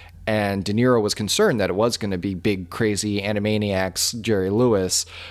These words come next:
Um, but the understated, uh, role, I, I, I, in the performance of it, I think also comes from a very real place, 'cause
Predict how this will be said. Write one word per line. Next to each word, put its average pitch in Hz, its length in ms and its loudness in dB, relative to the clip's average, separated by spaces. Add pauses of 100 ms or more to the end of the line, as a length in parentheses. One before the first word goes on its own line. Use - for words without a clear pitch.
(160)
Um, 92 500 -2
but 110 160 0
the - 160 -2
understated, 104 1040 0 (460)
uh, 95 200 -2
role, 101 560 2
I, 90 380 -4 (100)
I, 98 120 -2 (100)
I, 110 100 0 (300)
in 110 220 0
the 98 60 -2
performance 139 600 0
of 95 160 2
it, 92 160 0
I 95 140 -2
think - 420 -2
also 107 320 2
comes 98 260 -2
from 107 160 -4
a 95 80 0
very 92 280 2
real 90 260 -2
place, 90 420 0
'cause - 300 0